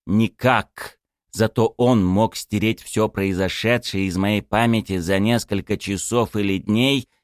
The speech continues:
и снова использовать меня. И я буду улыбаться.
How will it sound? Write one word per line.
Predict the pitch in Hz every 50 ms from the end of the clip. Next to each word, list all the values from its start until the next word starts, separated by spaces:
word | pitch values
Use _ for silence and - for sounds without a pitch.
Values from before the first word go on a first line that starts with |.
| _ _ -
и | - 104
снова | - - - 107 107 120 131 127 110 101 95
использовать | 92 85 - - - 85 80 78 73 80 76 73 - -
меня. | 76 73 71 69 67 65 58 - _ _ _ _ _ _ _ _ -
И | 78 78
я | 76 73 78 80 78
буду | 73 82 76 76 76
улыбаться. | 76 73 76 76 67 73 76 76 76 76 - - - 69 62 55 53